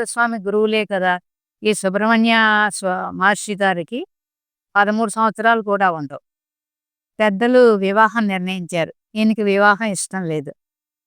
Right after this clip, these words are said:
ఆ పరిస్థితిలో ఇంకా తప్పనిసరి పెద్దవాళ్ళ మాట కాదనలేక ధవళేశ్వరం దాకా కొంత సౌకర్యంగా వచ్చారు. అక్కడి నుంచి నావలో కోటిలింగాల రేవుకి వచ్చారు. అక్కడి నుంచి అప్పుడు పెళ్లి కొడుకుని పలకీలో తీసుకెళ్లే ఆచారాలు ఉండేవి.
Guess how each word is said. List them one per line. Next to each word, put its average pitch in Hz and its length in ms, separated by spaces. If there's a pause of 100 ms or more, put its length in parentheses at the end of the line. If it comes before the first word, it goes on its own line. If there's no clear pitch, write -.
(140)
ఆ 214 140
పరిస్థితిలో 208 760
ఇంకా 214 160
తప్పనిసరి 202 600
పెద్దవాళ్ళ 196 540
మాట 196 260
కాదనలేక 175 800 (480)
ధవళేశ్వరం 185 760
దాకా 190 540
కొంత 170 720
సౌకర్యంగా 180 720
వచ్చారు. 175 440 (500)
అక్కడి 196 260
నుంచి 202 280
నావలో 185 720 (460)
కోటిలింగాల 202 600
రేవుకి 180 340
వచ్చారు. 175 400 (400)
అక్కడి 220 280
నుంచి 214 260
అప్పుడు 220 240
పెళ్లి 208 280
కొడుకుని 226 340
పలకీలో 214 540
తీసుకెళ్లే 208 560
ఆచారాలు 190 580
ఉండేవి. 147 320